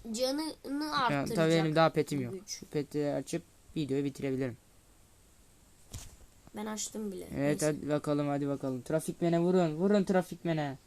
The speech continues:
Speaker 2: Ben
Speaker 1: Trafik
Speaker 2: geçebiliyorum.
Speaker 1: adam.
Speaker 2: <laughs>
Speaker 1: Ama saniyeye
Speaker 2: Bakalım en çok kim
Speaker 1: saniye
Speaker 2: öldürecek?
Speaker 1: açabiliyorsun.
Speaker 2: Ee, tamam. Oo, elli elli coin verdi.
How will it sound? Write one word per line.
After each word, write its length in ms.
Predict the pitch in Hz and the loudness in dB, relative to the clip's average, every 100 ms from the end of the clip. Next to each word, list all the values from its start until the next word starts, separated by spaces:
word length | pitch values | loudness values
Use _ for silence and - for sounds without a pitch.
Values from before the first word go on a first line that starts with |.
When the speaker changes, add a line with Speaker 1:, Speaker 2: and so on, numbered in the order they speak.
| - _ - - | -20 _ -20 -10
Speaker 2:
Ben 80 | - | -4
Speaker 1:
Trafik 280 | 127 127 | -2 0
Speaker 2:
geçebiliyorum. 480 | 131 - 131 127 127 | -2 -2 -4 -2 -2
Speaker 1:
adam. 380 | - 185 147 143 | -4 -6 -6 -6
Speaker 2:
<laughs> 1900 | - - - - _ - - - - - _ _ - - - - - - - | -10 -20 -20 -20 _ -20 -20 -20 -20 -20 _ _ -20 -20 -20 -20 -20 -20 -10
Speaker 1:
Ama 220 | 220 320 | -4 -4
saniyeye 340 | 320 262 247 151 | -2 -2 0 2
Speaker 2:
Bakalım 220 | 175 175 | 4 6
en 80 | 185 | 6
çok 180 | 185 185 208 | 6 4 4
kim 120 | 180 | 2
Speaker 1:
saniye 60 | 170 | 4
Speaker 2:
öldürecek? 360 | 151 139 135 131 | 2 0 -4 -4
Speaker 1:
açabiliyorsun. 340 | 151 - - - - - - - - _ - - - | -8 -16 -20 -20 -20 -20 -20 -20 -20 _ -20 -20 -10
Speaker 2:
Ee, 360 | 131 143 135 143 | 0 2 2 0
tamam. 420 | - 143 131 135 151 - - - - - - - - - - - - - - | 0 -2 0 -4 -6 -12 -18 -18 -20 -20 -20 -20 -20 -20 -20 -20 -20 -18 0
Oo, 540 | 196 214 208 196 196 180 | 4 8 10 10 10 8
elli 300 | 190 196 202 | 8 8 8
elli 220 | 202 190 | 8 8
coin 280 | 190 190 185 | 6 4 6
verdi. 600 | 185 165 160 151 147 139 | 4 4 2 0 -2 -6